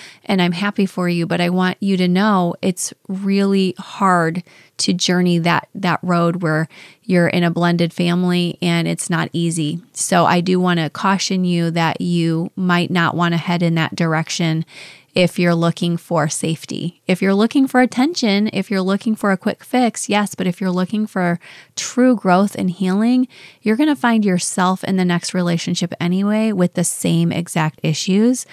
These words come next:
So it's really important that you just do your work now and you find out what you need to do to heal and to grow as a woman. You have everything accessible to you. You're just as important as a man.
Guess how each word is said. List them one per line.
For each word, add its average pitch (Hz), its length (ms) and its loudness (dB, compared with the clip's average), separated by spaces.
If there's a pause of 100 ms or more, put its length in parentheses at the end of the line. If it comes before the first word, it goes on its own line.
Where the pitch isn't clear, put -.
(300)
So 196 220 0
it's 185 120 -2
really 185 420 2
important 175 580 0
that 175 180 -2
you 170 140 0
just 170 440 -4
do 170 140 0
your 196 260 2
work 233 260 0
now 175 480 2 (480)
and 180 400 2
you 180 280 0
find 180 460 0
out 170 320 2
what 175 360 0
you 175 280 -2
need 190 240 2
to 185 120 -2
do 170 180 0
to 170 80 2
heal 170 400 0
and 170 160 0
to 180 80 -4
grow 165 360 0
as 170 200 -2
a 170 80 0
woman. 165 340 0
You 175 120 0
have 175 220 -4 (120)
everything 214 560 0
accessible 185 540 -2
to - 120 -4
you. 175 120 2
You're 160 240 0
just 190 380 -2
as 214 120 0
important 196 460 0
as 185 160 0
a 175 40 0
man. 170 360 0